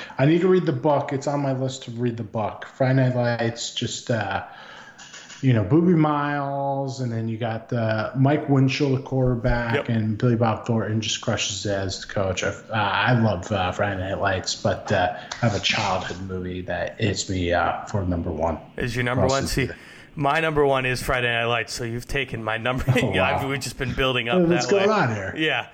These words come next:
Speaker 2: Uh,
Speaker 1: Same wavelength, baby.
Speaker 2: yeah, that was my, I remember being in the movie theater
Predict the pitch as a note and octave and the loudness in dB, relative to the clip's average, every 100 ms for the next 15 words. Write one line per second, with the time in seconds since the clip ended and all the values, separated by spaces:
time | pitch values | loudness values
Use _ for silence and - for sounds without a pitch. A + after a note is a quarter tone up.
0 | - - - B2+ B2 A2 A2 - - D3 | -20 -20 -4 0 2 0 -2 -4 0 4
1 | D3+ D3+ C3+ B2 G#2 - G2+ G2 F#2 F3 | 4 4 2 -2 -10 -10 -10 -8 -6 -4
2 | E3+ D#3+ - B2 C#3 F3 D3 C#3 C#3 C3 | -2 -2 -4 -6 -6 -4 -6 -6 -6 -4
3 | B2+ A#2+ B2 - - - C3+ C3+ C3+ C3 | -4 -6 -8 -16 -16 -12 -10 -8 -8 -8
4 | A2+ B2+ B2 B2 A2+ A2 A2+ A2+ G#2+ A2+ | -8 -8 -6 -8 -12 -14 -14 -14 -14 -14
5 | G#2+ G#2+ G2 | -10 -10 -12